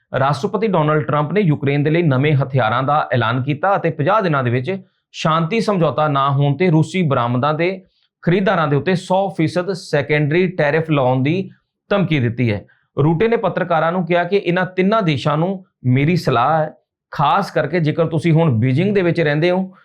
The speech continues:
ਜਾਂ ਦਿੱਲੀ ਦੇ ਵਿੱਚ ਜਾਂ ਤੁਸੀਂ ਬ੍ਰਾਜ਼ੀਲ ਦੇ ਰਾਸ਼ਟਰਪਤੀ ਹੋ, ਤਾਂ ਤੁਸੀਂ ਇਸ ਤੇ ਇੱਕ ਨਜ਼ਰ ਮਾਰਨਾ ਚਾਹੋਗੇ, ਕਿਉਂਕਿ ਇਹ ਤੁਹਾਨੂੰ ਅਸਰ ਅੰਦਾਜ਼ ਕਰ ਸਕਦੀ ਹੈ। ਰੂਟੇ ਨੇ ਸੋਮਵਾਰ ਨੂੰ ਟਰੰਪ ਦੇ ਨਾਲ ਮੁਲਾਕਾਤ ਵੀ ਕੀਤੀ ਸੀ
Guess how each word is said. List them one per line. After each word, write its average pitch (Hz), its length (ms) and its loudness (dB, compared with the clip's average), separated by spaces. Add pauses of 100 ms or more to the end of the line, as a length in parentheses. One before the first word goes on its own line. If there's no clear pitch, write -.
(180)
ਜਾਂ 170 180 2
ਦਿੱਲੀ 139 320 4
ਦੇ 185 120 2
ਵਿੱਚ 180 380 -2
ਜਾਂ 185 160 2
ਤੁਸੀਂ 220 240 0
ਬ੍ਰਾਜ਼ੀਲ 156 360 2
ਦੇ 175 120 0
ਰਾਸ਼ਟਰਪਤੀ 120 560 -2
ਹੋ, 92 100 -8 (380)
ਤਾਂ 185 100 0
ਤੁਸੀਂ 208 300 0
ਇਸ 180 260 0
ਤੇ 208 140 2
ਇੱਕ 190 340 -2
ਨਜ਼ਰ 165 300 2
ਮਾਰਨਾ 147 360 2
ਚਾਹੋਗੇ, 151 480 0
ਕਿਉਂਕਿ 175 520 -2 (280)
ਇਹ 196 140 2
ਤੁਹਾਨੂੰ 180 640 0
ਅਸਰ 226 360 -2
ਅੰਦਾਜ਼ 139 580 2 (480)
ਕਰ 196 160 2
ਸਕਦੀ 113 500 -2
ਹੈ। 95 100 -6 (540)
ਰੂਟੇ 165 280 2
ਨੇ 220 260 -4 (920)
ਸੋਮਵਾਰ 196 400 2
ਨੂੰ 196 180 0
ਟਰੰਪ 208 280 0
ਦੇ 214 120 2
ਨਾਲ 165 360 0 (360)
ਮੁਲਾਕਾਤ 151 560 2
ਵੀ 202 120 -2
ਕੀਤੀ 185 300 -4
ਸੀ 220 280 -6